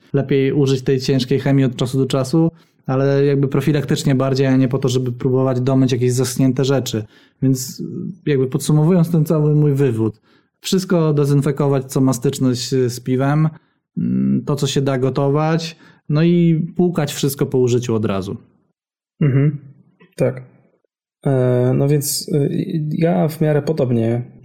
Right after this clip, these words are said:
Speaker 2: robię, a dokładnie jest tak. Wężyki zawsze używam silikonowe i zawsze, e, przed użyciem są gotowane. E, we wrzo-, po prostu jest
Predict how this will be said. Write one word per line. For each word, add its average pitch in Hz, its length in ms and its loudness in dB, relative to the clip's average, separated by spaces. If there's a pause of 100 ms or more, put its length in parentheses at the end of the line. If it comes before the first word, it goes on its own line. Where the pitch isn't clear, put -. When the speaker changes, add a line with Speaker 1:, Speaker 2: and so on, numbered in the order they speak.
(140)
Speaker 2:
robię, 131 540 0
a 156 60 -2
dokładnie 143 360 0
jest 135 280 -2
tak. 123 380 -4 (440)
Wężyki 143 440 0
zawsze 143 280 -2
używam 131 320 0
silikonowe 127 880 0
i 131 80 2
zawsze, 127 680 -2 (840)
e, 127 300 0
przed 131 220 0
użyciem 123 600 0 (280)
są 127 200 -2
gotowane. 127 580 2 (500)
E, 127 420 0
we 131 60 -2
wrzo-, 139 380 0 (240)
po 151 60 -10
prostu 139 320 -2
jest 131 300 -2